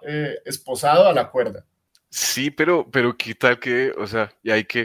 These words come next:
Speaker 2: o sea, el man queda ahí <laughs> en la plataforma y todos van a quedar como, "Bueno, ¿y usted por qué no se cayó?". O sea, habría sido
Speaker 1: Claro,
Speaker 2: muy
Speaker 1: los del
Speaker 2: raro.
Speaker 1: otro, yo pensaba, "Listo, los de abajo no pueden ver", pero los del otro grupo sí pueden, sí pueden alcanzar a ver que el otro man quedó ahí arriba.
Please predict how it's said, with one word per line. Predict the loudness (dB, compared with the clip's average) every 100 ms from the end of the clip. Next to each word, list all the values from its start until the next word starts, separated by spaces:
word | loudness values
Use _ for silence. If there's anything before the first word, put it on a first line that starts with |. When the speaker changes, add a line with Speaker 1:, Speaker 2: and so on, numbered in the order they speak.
| -6
Speaker 2:
o | -6
sea, | -4
el | 0
man | -2
queda | 0 4 4
ahí | 4 -2 -4 -4
<laughs> | -4 -4
en | -2 -2
la | -2
plataforma | -2 -2 -2 -2 -2
y | -4
todos | -4 -4 -4 -6 -4
van | -4
a | -2
quedar | -4 -4
como, | -6 -8
"Bueno, | -6 -8
¿y |
usted | -12 -16
por | -16
qué | -14 -14
no | -14
se | -10
cayó?". | -10 -10 -14
O | -8
sea, | -2 -2
habría | 0 2
sido | 4 4
Speaker 1:
Claro, |
Speaker 2:
muy | 2
Speaker 1:
los | 0
del | 0 -2
Speaker 2:
raro. |
Speaker 1:
otro, | -4 -4 -6 -4
yo | -4
pensaba, | -2 0 2 2
"Listo, | 0 -4 -6
los | -8 -4
de |
abajo | -2 0 -2
no | -4 -6
pueden | -6 -6 -6
ver", | -4 -4 -8 _ _ _ _ _
pero | -2 0 -2
los | -4 -6
del | -4 -2
otro | -4 -4 -6
grupo | -2 -4 -4 -6 -8
sí | -8
pueden, | -10 -6 -6 -6 -10 -16
sí | -18 -14
pueden | -10 -8
alcanzar | -8 -8 -6 -2
a | -2
ver | -4 -6
que |
el | -8
otro | -8 -8
man | -10 -8
quedó | -6 -4
ahí | -4
arriba. | -8 -8 -8 -10